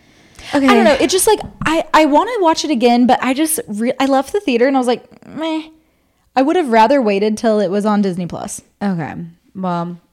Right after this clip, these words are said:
Speaker 1: there you go, girlies. If you
Speaker 2: Possibly a hot take. And I think the only reason I did still like it is just, like, the nostalgia of it all.
Speaker 1: Yeah.
Speaker 2: But, and at the fucking very end, guess what? Remember,
Speaker 1: What?
Speaker 2: like, the, the line where she's like, "I love you, Daddy."
Speaker 1: Yeah.
Speaker 2: She says,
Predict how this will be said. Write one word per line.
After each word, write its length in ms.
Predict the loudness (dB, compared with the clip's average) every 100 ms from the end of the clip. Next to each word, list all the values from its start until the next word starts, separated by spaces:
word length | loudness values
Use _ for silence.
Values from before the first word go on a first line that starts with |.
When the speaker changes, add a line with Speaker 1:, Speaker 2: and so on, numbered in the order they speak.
| _
Speaker 1:
there 240 | -10 -6 -4
you 60 |
go, 160 | -2 -4
girlies. 460 | -2 -4 -4 -6
If 120 | -8 -6
you 140 | 0
Speaker 2:
Possibly 380 | 2 2 2 2
a 60 |
hot 200 | 4 2
take. 360 | 2 0 -2 -2
And 200 | 0 0 -6 _ -4
I 80 |
think 280 | -2 -2 -2
the 100 | -2
only 200 | 0 0
reason 280 | 0 0 2
I 80 | 0
did 400 | 2 0 0 -4
still 360 | -10 -2 0 2
like 240 | 0 0
it 140 | 0 0
is 100 | -2
just, 200 | -2 -2
like, 200 | -6 -2
the 60 |
nostalgia 600 | -4 -2 -4 -4 -4 -8
of 100 | -12
it 80 | -10
all. 300 | -8 -8 -8
Speaker 1:
Yeah. 340 | -8 -6 -6 -8 -14 _ _ _ -20 -2
Speaker 2:
But, 200 | 0 2
and 160 | 2 -2 -4 -20 -16 -6
at 100 | -4
the 60 | -4
fucking 380 | 0 0 2 2
very 320 | 4 4 4
end, 160 | 4 2
guess 240 | 0 -2
what? 160 | -6 -4
Remember, 320 | -2 0 2
Speaker 1:
What? 60 | 0
Speaker 2:
like, 180 | -2 -2
the, 180 | -6 -6 -8
the 100 | -2
line 180 | 0 0
where 80 | -2
she's 160 | -4 -6
like, 140 | -8 -4 2
"I 60 |
love 180 | 4 4
you, 60 | 0
Daddy." 400 | 2 2 4 2 0
Speaker 1:
Yeah. 380 | -6 -6 -6 -10
Speaker 2:
She 160 | -2 0
says, 200 | 2 -2